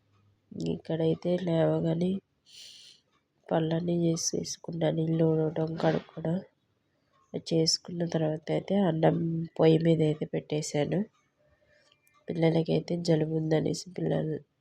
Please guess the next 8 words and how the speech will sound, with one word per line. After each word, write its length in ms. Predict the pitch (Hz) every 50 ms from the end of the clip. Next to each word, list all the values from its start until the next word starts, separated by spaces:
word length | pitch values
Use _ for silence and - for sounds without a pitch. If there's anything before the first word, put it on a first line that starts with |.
| _ _ _ _ _ _ _ _ _ -
ఆమె 340 | 175 180 170 156 156 156 156
నీళ్ళు 380 | 160 160 156 156 160 165 175 170
అయితే 220 | 165 160 - - -
కాగబెట్టి 640 | - 175 165 160 160 156 156 160 160 160 - 175 190 196 - _ _ _ _ _ _ _ _ _ _ _ _ _ _ _ _ _ _ _ -
పక్కన 260 | 156 - - 165 165
పెట్టేశాను, 640 | 165 165 160 - 151 156 156 151 151 147 151 160 165
చల్లారుతాయి 680 | 175 175 165 156 156 156 160 156 156 - 160 156 156 156
అనేసి. 400 | 151 151 151 156 - - 175